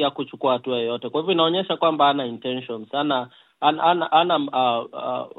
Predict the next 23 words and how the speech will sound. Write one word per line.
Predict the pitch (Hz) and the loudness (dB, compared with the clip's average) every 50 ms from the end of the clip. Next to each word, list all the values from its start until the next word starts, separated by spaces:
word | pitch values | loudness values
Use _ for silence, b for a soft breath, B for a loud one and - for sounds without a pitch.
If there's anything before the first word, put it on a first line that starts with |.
| - | -12
uh, | - - - - - - - _ _ _ _ - - - | -10 -10 -8 -8 -10 -14 -16 _ _ _ _ -20 -16 -12
uh, | - - 143 139 139 - - | -6 -2 -2 -2 -2 -2 -2
uh, | 135 147 - - | 0 0 0 4
hana | - 160 190 190 190 165 | 4 4 4 4 2 -2
mpango | 156 151 147 170 165 165 160 156 151 139 | -2 0 2 2 2 2 2 -2 -2 -2
ya | 131 123 | -2 -4
kupigana | - 120 - 135 127 135 135 135 135 123 | -6 -10 -12 -8 -4 -2 -2 -2 -2 -4
na | 120 113 | -4 -6
ufisadi. | 113 - - 113 - - 113 110 110 98 107 104 _ _ _ _ _ | -8 -10 -14 -16 -8 -6 -4 -4 -4 -6 -10 -16 _ _ _ _ _
So | - 196 | -8 -4
kuna | 196 - 214 226 240 | -2 2 4 6 6
uongo | 233 247 247 240 240 240 | 6 6 4 2 0 -2
nyingi | 226 233 226 208 180 175 | -2 -2 -2 0 0 0
ukiangalia | 160 156 - 180 160 151 151 147 151 156 151 160 165 170 180 170 | 0 0 0 0 0 2 0 0 0 -2 -2 0 2 2 2 2
kwenye | 165 - 147 135 135 131 123 123 | 2 0 -2 -2 0 0 -2 -2
mitandao | 131 131 127 - 135 135 147 156 151 | -4 -4 -4 -4 -2 0 2 2 2
ya | 135 | 2
kijamii | - - 120 120 120 117 123 139 143 | 0 -4 -6 -6 -6 -4 -2 -4 -4
utapata | 139 - 127 113 - 139 127 - - 120 113 - - _ _ _ _ - | -4 -4 -4 -4 -4 -4 -4 -2 -4 -4 -6 -6 -12 _ _ _ _ -8
Ruto | 123 160 175 175 170 | -6 -6 0 2 2
amesema | 147 131 131 123 - 151 151 151 147 139 | 2 2 0 -2 -2 0 0 2 2 2
hii | 143 156 156 147 | 2 2 0 0
leo, | 147 151 160 165 165 156 156 | 2 4 4 4 4 2 0